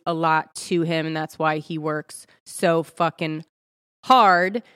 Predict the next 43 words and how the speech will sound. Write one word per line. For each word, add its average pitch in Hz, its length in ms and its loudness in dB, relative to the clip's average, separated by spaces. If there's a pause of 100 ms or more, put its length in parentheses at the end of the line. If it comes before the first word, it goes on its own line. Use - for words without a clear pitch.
(220)
and 185 320 2
it's - 180 -4
really 180 300 0
hard 175 280 2
for 185 100 -4
him 170 140 -4
to 165 80 -4
take 156 220 -8
a 160 40 -8
step - 280 -8
back. 160 240 0
So - 160 -6
like 156 220 -4
I 160 100 0
said, 165 420 0
he's - 380 -12
forced 175 380 -4
to 202 100 -8
do 196 140 0
so. 160 320 -6 (240)
So 160 300 0
that's 180 280 0
what 196 120 -4
it 185 120 -2
is. 175 380 -2 (200)
Thank 190 220 -2
you 185 60 -4
guys 185 220 2
for 190 100 -4
your 180 100 0
patience. 175 560 -4
Again, 175 240 0
hopefully 175 400 -4
we'll 180 140 -2
be 175 140 -4
getting 170 380 -2
a 160 360 -2 (400)
Ross 175 560 2
rant 170 680 -2 (100)
next 175 360 -4
week 165 460 -4
<laughs> - 20 -20
about 160 600 -2